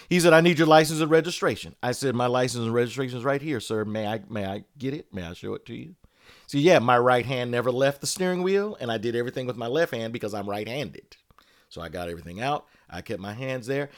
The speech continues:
And he kept trying to, like, pick at me like, you know, ordinarily this is a four hundred and fifty dollar fine, which I knew was B S. But I said, "I appreciate you giving me a warning."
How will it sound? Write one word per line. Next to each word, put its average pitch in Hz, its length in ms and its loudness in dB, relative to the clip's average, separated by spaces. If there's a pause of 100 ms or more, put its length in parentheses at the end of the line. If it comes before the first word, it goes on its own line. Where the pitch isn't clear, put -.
(180)
And 160 160 -2
he 277 140 -4
kept 285 260 2
trying 220 260 2
to, 220 60 2
like, 190 240 2
pick 202 220 2
at 175 180 2
me 170 220 0
like, 147 420 2 (240)
you 165 120 2
know, 147 100 4
ordinarily 151 640 8
this 135 180 2
is 113 200 -2
a 110 60 2
four 151 260 6
hundred 131 280 2
and 110 120 -6
fifty 120 260 -2
dollar 110 280 0
fine, 110 520 0 (140)
which - 200 4
I 160 120 6
knew 143 580 -2
was 110 180 -6
B 101 260 -6
S. - 340 -12 (360)
But 147 120 4
I 156 80 2
said, 139 360 2 (420)
"I 120 120 0
appreciate 143 480 -2
you 156 60 -6
giving 160 200 2
me 175 80 0
a 180 60 0
warning." 185 320 -4